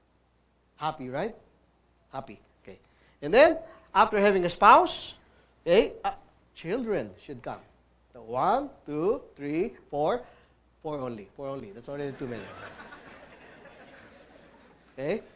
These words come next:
After four, you said, "Okay, now I have to send them to school, one after the other." Okay? Finally, they're all grown up, and now they're becoming to graduate, and you say, "Okay, okay, very good. Now I have to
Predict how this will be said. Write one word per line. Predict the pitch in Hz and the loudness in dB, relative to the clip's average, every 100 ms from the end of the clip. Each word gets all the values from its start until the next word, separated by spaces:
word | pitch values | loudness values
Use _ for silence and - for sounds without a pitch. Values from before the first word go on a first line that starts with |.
| - - | -18 -4
After | 175 202 | -2 0
four, | 185 220 240 311 359 - - - - | 2 10 12 12 10 -4 -18 -20 -16
you | - 175 | -6 -2
said, | 214 202 202 | 6 6 8
"Okay, | - 311 277 | 6 8 6
now | 269 | 6
I | 240 | 4
have | 233 | 2
to | 214 | 2
send | 240 226 | 0 2
them | 226 | 0
to | 220 | -4
school, | 214 - 294 185 | -10 -2 0 2
one | 147 175 | 2 2
after | 208 214 | 0 -2
the | 226 | 2
other." | 269 233 139 110 - _ _ _ | 2 2 -2 -6 -20 _ _ _
Okay? | - 170 285 - - _ | -6 -2 -2 -6 -20 _
Finally, | 180 190 202 226 | -2 2 4 4
they're | 226 202 | 6 6
all | 196 | 6
grown | 160 190 190 | 4 2 6
up, | 214 339 - - _ _ - _ _ - | 6 6 4 -16 _ _ -20 _ _ -2
and | 175 175 175 175 175 | 2 6 4 2 4
now | 196 226 233 | 6 8 6
they're | 202 196 196 | 6 6 4
becoming | 175 180 190 196 | 2 4 6 6
to | 196 | 0
graduate, | 170 190 190 233 311 302 | 2 2 4 2 2 -4
and | |
you | 180 | -6
say, | 190 202 190 | -4 -4 -2
"Okay, | 185 208 196 190 | -2 -2 -4 -6
okay, | - 185 | -6 -8
very | 156 185 | -6 -4
good. | 202 180 | -4 -6
Now | 135 160 | -6 -8
I | |
have | 180 175 | -8 -6
to | 180 175 | -6 -4